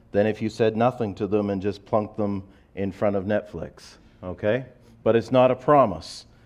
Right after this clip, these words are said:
that if you do that, then this will happen. And unfortunately, we all know cases where the child has departed from the way he or she was taught,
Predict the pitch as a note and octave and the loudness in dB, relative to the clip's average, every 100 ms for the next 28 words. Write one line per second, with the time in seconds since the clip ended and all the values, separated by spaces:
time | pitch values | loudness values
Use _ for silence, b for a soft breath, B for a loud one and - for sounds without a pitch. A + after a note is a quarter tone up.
0 | b G2 G2+ G#2 A#2 G#2+ B2+ C3 G#2+ G#2+ | b -2 0 0 -4 -2 0 2 4 4
1 | A2 F#2+ G#2+ G#2+ A2+ G#2 G#2+ A2 G#2 G2+ | 2 -2 -2 0 -2 -2 -2 2 2 0
2 | - - - A2 G2+ D2+ C#3+ - b b | -4 -8 -2 0 -2 -10 -12 -16 b b
3 | b b b F#2 F#2 F#2+ - A2+ A2 A2 | b b b -6 -4 -4 0 0 0 -6
4 | G#2+ G#2 G#2 G#2 G#2+ G#2+ G#2 G#2 G#2 b | -4 -2 0 0 0 0 0 -2 -6 b
5 | b b _ - A#2 - F#2 E2+ F#2 F#2 | b b _ -4 -4 -4 -8 -6 -4 -2
6 | F#2 - G#2+ G#2 G2 F#2 A#2 A2 - F2+ | -4 -2 0 0 -2 0 0 0 -4 -6
7 | G2+ F2+ E2+ D#2+ F#2+ F2+ F2+ F#2 F#2 F#2+ | -4 -2 -4 -8 -8 -6 -4 0 0 -2
8 | F#2 b b b G#2+ G2+ F#2 - - F#2+ | -6 b b b -4 -2 -2 -6 -8 -6
9 | F#2 F2+ b b b - F2 - - F#2 | -6 -10 b b b -10 -10 -10 -12 -12
10 | - | -12